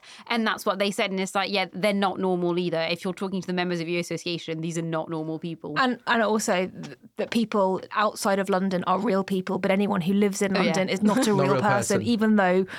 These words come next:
Speaker 2: millions of Londoners do exist and, and do vote, but somehow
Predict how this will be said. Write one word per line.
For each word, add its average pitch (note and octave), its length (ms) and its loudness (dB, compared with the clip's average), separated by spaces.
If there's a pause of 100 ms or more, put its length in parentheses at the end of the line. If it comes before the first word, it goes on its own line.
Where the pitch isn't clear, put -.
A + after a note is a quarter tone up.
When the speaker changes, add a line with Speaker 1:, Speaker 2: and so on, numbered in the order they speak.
(120)
Speaker 2:
millions G3+ 440 4
of G3 100 2
Londoners F#3+ 420 2
do F#3+ 180 2
exist F3+ 420 0
and, F#3 180 0
and F#3 180 0
do F#3 200 0
vote, E3+ 420 0
but G#3 140 -4
somehow E3+ 480 0